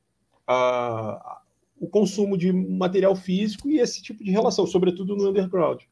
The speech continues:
Então, acho muito bom, acho, acho muito interessante, acho que tem que... E tem uma, uma onda voltando, né, de alguns formatos, inclusive do, do vinil, como eu mostrei agora, do Evil Corpse, é,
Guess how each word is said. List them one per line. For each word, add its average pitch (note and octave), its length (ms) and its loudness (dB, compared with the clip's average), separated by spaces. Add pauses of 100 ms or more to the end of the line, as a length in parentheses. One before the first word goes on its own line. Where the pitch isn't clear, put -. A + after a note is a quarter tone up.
(580)
Então, F#3 280 4
acho A3+ 160 0
muito E4 200 0
bom, D#3 360 4 (220)
acho, B2 600 -6 (260)
acho - 220 -8
muito F3 240 -2
interessante, D3+ 800 -2
acho B2 220 -4
que - 80 -14
tem D3+ 160 -6
que... D3 360 0 (200)
E - 60 -6
tem G#3+ 140 6
uma, A3+ 400 6
uma C3 240 2
onda C#3+ 420 6
voltando, E3 640 0
né, C3+ 220 -2
de G#2+ 100 -8
alguns A2+ 360 -4
formatos, B2 580 0
inclusive A#2 800 -4
do, A2 300 -6
do A2 120 -6
vinil, C#3 380 0
como A#2 180 -4
eu A2+ 60 -2
mostrei A#2 360 -2
agora, A2+ 300 4
do G#2+ 80 -8
Evil G2+ 260 -8
Corpse, C3 400 4 (540)
é, A2 840 2